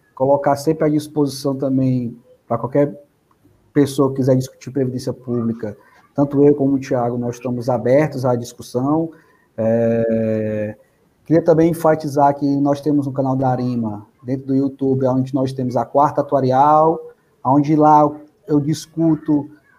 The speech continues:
vários pontos, agora realmente é de conteúdo, não é discussão, a gente grava um vídeo e, e coloca à disposição, onde lá eu falo sobre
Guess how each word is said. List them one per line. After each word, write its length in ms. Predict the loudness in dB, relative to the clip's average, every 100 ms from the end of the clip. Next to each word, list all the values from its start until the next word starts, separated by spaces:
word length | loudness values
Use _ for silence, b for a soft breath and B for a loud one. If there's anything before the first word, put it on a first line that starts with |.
| _
vários 400 | 2 4 2 -6
pontos, 400 | -2 0 0 0
agora 260 | 2 2
realmente 460 | 2 0 -2 -2 -2
é 60 |
de 100 | -4
conteúdo, 560 | -6 -8 -2 0 0 0
não 240 | 0 0
é 20 | 0
discussão, 540 | -4 -12 -6 -4 -4
a 160 | -4 -6
gente 160 | -10
grava 440 | -8 0 2 4 0
um 100 | -2
vídeo 420 | -4 -6 -4 -4
e, 540 | -4 -4 -4 -4 -6
e 80 | -8
coloca 320 | -6 -6 -4
à 20 | -4
disposição, 680 | -6 -6 -8 -4 -4 -4 B B B
onde 300 | 0 2 2
lá 140 | 2 2
eu 80 |
falo 320 | 2 2 2 0
sobre 360 | -4 -4 -4